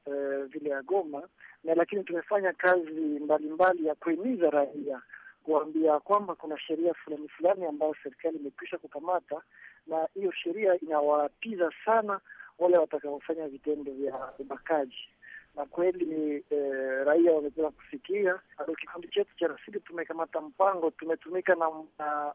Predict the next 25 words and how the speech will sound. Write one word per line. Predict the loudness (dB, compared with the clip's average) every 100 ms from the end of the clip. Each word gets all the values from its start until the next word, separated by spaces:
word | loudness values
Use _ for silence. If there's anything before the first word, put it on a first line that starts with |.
| -10
msaada | -18 0 2 2 4 6
wa, | 6 6 4 2 -2
eh, | -2 0 -2 -4
Umoja | 0 0 4 4
wa | 4
Mataifa | 0 -2 -4 -2 -2 -2 -6 -20 -20 -12 -4
unayohusika | 0 4 2 0 -8 -4 0 2
na, | 2 2 2 0 -2
eh, | 0 0 -2 -4
kurudi | 2 4 4 0
kwa | 2 2
wahami | 2 2 2 2 -4 -8 -10
na | -8 -6
kurudi | -4 -4 -4 -2
kwa | 2
wakimbizi | 2 0 -6 -8 -10 -10 -12 -8 -4
ama | -4 -4
H | -2 -2 -4 -8
C | -4
R. | 0 0 0 -6 -18 _
Ni | -12
kusema | -8 0 0
tunafanya | 2 0 2 2 2
kazi | 4 4 4 4 8
ya | 10 10 6